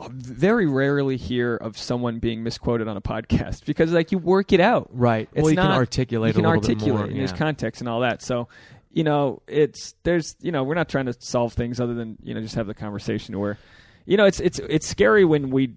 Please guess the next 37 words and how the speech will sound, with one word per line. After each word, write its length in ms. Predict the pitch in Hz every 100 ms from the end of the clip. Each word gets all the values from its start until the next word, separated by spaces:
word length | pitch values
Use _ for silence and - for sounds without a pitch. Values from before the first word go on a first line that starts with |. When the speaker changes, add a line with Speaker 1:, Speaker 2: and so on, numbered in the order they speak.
| -
Speaker 1:
you 120 | 127
know, 140 | 120
divide 340 | 120 120 123 123
and 120 | 123
conquer, 440 | 120 120 - 110
and 160 | 107 110
it's, 180 | 107 -
it 120 | 120
should 220 | - 170
be, 140 | 151 143 - -
feminism 720 | - 151 156 147 156 147 - _ _ _
should 220 | - 151
be 140 | 131 123
less 280 | 127 127
about 340 | 127 127 117 - _ -
us 200 | 117 -
versus 520 | 113 117 - 110 - - 76 95
them. 440 | 120 120 110 113 120
Speaker 2:
Well, 60 |
it's 120 | 120
not 120 | 135 120
what 100 | 104
it, 120 | 117
well, 100 | 120
it's 80 | -
supposed 300 | - - -
to 60 |
be 80 | 98
equality. 360 | - - - -
It's 60 |
supposed 160 | - 135
to 40 | 123
be 40 |
about 180 | 104 95
equality 340 | - 95 113
Speaker 1:
And, 80 |
Speaker 2:
for 40 | 170